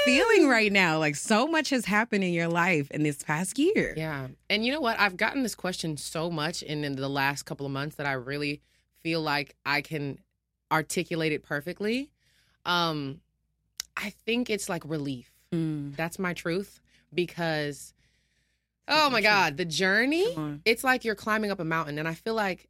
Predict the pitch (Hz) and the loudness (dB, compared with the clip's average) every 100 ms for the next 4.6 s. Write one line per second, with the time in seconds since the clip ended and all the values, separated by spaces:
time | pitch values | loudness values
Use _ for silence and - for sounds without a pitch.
0 | - 202 - 233 247 214 202 190 175 170 | -6 -6 -4 -2 -2 -2 -2 -2 -4 -2
1 | 170 160 143 135 _ _ _ - - _ | -4 -4 -6 -10 _ _ _ -18 -18 _
2 | 170 170 165 165 160 180 156 139 139 139 | 0 2 2 2 2 2 2 0 -2 -4
3 | 135 - 110 - 151 151 147 - 160 160 | -8 -8 -10 -10 -8 -4 -6 -4 -4 -2
4 | 156 160 160 147 151 143 | -4 -4 -4 -6 -6 -8